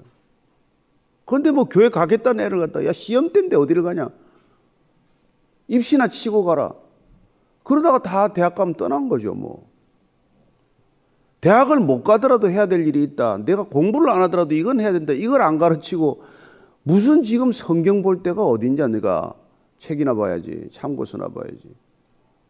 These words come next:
여러분, 제가 제일 그 참 좋아하는 분 한 분이 애 모든 과외를 다 끊고 딱 성경 과외만 했어요. 애들 잘 컸습니다. 잘 자랐어요.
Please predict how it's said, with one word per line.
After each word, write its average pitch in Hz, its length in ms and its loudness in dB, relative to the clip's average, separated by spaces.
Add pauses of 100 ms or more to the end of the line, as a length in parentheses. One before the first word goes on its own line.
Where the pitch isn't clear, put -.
(540)
여러분, 214 240 0
제가 190 300 2
제일 185 360 0
그 175 200 0
참 151 200 -8
좋아하는 156 480 0
분 139 120 -6
한 120 180 -6
분이 120 400 -8 (1080)
애 214 160 4
모든 190 600 2
과외를 165 380 0
다 113 100 -2
끊고 117 380 -8
딱 - 240 -4
성경 220 500 0
과외만 143 340 -2
했어요. - 440 -12 (520)
애들 165 220 -4
잘 98 220 -6
컸습니다. - 500 -14 (560)
잘 95 220 -8
자랐어요. - 400 -8